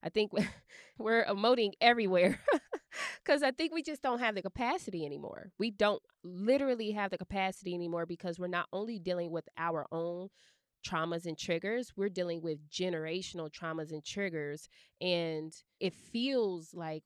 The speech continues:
we're almost about to, like, a combustion, right? Like, we have to get it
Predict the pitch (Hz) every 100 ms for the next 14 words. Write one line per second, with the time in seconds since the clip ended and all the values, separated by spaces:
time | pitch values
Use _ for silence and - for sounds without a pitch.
0 | - 196 220 208 175 175 170 165 160 151
1 | 160 165 - - 156 170 220 - 147 -
2 | 160 165 - 165 - 196 196 190 - -
3 | 180 175 - 180 165 - 185 160